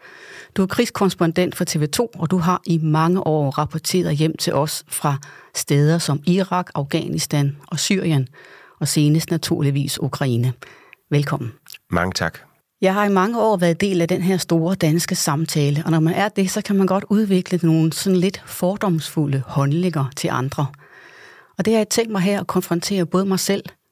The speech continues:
Speaker 1: og mine gæster med, ved simpelthen at sige tingene lige ud. Jeg vil præsentere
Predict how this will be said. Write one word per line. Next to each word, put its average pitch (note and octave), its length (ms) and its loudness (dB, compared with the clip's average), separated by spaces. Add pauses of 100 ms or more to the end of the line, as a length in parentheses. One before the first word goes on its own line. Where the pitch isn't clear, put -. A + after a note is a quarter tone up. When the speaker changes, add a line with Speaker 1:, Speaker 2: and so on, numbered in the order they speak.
(140)
Speaker 1:
og D3+ 140 2
mine D3 260 4
gæster E3 460 -4
med, D#3+ 300 2
ved F3+ 80 0
simpelthen F3+ 540 -2
at E3 80 -2
sige F3 300 2
tingene E3 440 0
lige D#3 240 2
ud. C3+ 160 -6 (1400)
Jeg F#3 80 4
vil G3 60 2
præsentere G3+ 680 0